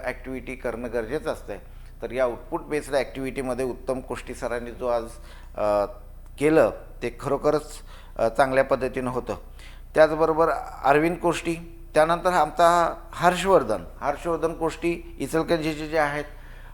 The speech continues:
अ, त्यांनीही चांगल्या पद्धतीनं त्या ठिकाणी योगदान दिलेलं आहे.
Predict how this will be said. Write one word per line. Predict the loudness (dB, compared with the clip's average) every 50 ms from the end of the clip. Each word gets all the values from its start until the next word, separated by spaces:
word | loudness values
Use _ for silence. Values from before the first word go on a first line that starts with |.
| -2 2
अ, | 2 2
त्यांनीही | 4 4 2 4 4 2 2 4
चांगल्या | 2 2 4 4 2 2
पद्धतीनं | 2 0 0 0 0 0 0 0 0
त्या | 2 2 2
ठिकाणी | 2 2 -2 2 2 2 2 2 0 0
योगदान | -2 0 2 2 2 2
दिलेलं | 0 0 0 2 4 4 2
आहे. | 2 2